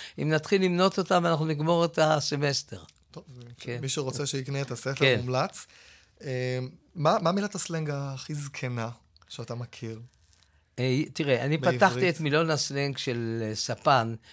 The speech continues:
Speaker 1: משנות השישים, ויש לא מעט מילים שקיימו עדיין,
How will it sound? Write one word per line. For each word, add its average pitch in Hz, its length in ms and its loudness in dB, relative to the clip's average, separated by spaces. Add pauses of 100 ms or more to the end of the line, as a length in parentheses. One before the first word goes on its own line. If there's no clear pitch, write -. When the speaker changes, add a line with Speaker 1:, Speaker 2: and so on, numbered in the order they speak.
(140)
Speaker 1:
משנות 147 400 0
השישים, 113 580 -2 (440)
ויש 220 320 4
לא 214 220 10
מעט 208 420 6
מילים 175 280 0
שקיימו 160 420 0
עדיין, 147 220 0